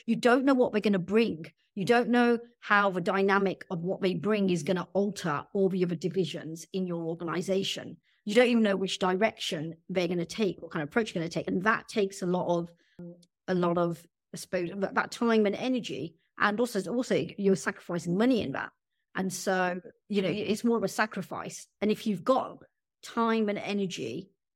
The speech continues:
and that's where you're, you want your company to be heading, then yes, it's worthwhile seriously considering the male with the potential. But if you don't, if you wanna save time and money and, and you wanna invest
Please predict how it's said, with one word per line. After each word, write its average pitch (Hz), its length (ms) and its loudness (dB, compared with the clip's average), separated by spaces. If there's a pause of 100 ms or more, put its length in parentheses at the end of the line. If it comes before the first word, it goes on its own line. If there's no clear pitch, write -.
(260)
and 185 120 0
that's - 220 0
where 190 140 2
you're, 185 260 4
you 180 160 -2
want 175 200 -4
your 175 80 0
company 170 280 -4
to 160 100 -8
be - 100 -6
heading, 202 440 -2 (160)
then 190 160 0
yes, 220 320 0
it's - 160 -12
worthwhile 190 460 0
seriously 175 420 -4
considering 175 540 -4
the 170 80 -2
male 175 280 0
with 160 120 -4
the 160 80 -10
potential. 180 500 -6 (240)
But 302 100 2
if 320 120 2
you 330 100 6
don't, 262 300 4
if 247 160 -6
you 311 80 2
wanna 294 120 4
save 240 240 0
time 269 260 4
and 233 100 6
money 247 360 4
and, 202 200 -2
and 196 200 -6
you 196 60 0
wanna 196 160 2
invest 196 500 -2